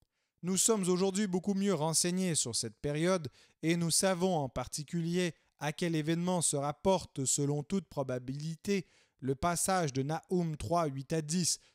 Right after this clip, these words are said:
sur la ruine de No Amon. Sanchérib fut assassiné en l'an six cent quatre-vingt-un par ses deux fils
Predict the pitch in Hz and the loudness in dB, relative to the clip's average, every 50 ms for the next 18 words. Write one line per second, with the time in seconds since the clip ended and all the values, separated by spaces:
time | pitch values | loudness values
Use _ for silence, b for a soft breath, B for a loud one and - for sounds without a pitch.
0 | b - - 160 151 170 175 170 147 175 170 190 185 170 156 143 131 143 143 151 | b -6 -2 0 2 2 2 0 0 0 0 0 0 -2 -2 -2 0 0 0 2
1 | 165 180 185 175 - - _ - - 151 165 165 175 180 175 156 143 123 107 _ | 2 2 2 2 0 -4 _ -4 -2 -2 0 2 2 2 2 0 -2 -6 -10 _
2 | _ _ _ _ _ _ _ _ _ _ _ _ _ _ _ _ - - - 156 | _ _ _ _ _ _ _ _ _ _ _ _ _ _ _ _ -2 -2 0 0
3 | 156 160 147 - 196 196 202 208 233 233 185 156 - - - 202 190 170 - - | -2 -2 -2 -2 0 0 2 2 0 -2 -2 -6 -6 -4 -2 -2 -2 0 0 0
4 | 190 180 - - 180 165 - - 202 196 196 202 196 170 147 - _ - 131 135 | 2 4 4 4 2 2 2 2 0 0 2 2 2 0 -2 -4 _ -6 -4 -4
5 | 139 143 147 151 151 139 - - 165 151 - - 175 165 151 - 147 135 - - | -2 -2 -2 -2 -2 -2 -2 0 0 0 0 0 0 -2 -4 -6 -8 -6 -4 -2
6 | 156 156 147 160 175 180 - - - 160 160 151 b b b b b b _ - | -2 -2 0 0 -2 -2 -2 -2 -2 0 0 -2 b b b b b b _ -2
7 | 156 151 147 - - - 143 139 131 131 151 170 170 156 - - - 202 190 - | -2 -2 0 -2 -2 -2 -2 -2 0 2 4 4 4 2 -2 -4 -2 0 0 2
8 | - - - | 0 0 -2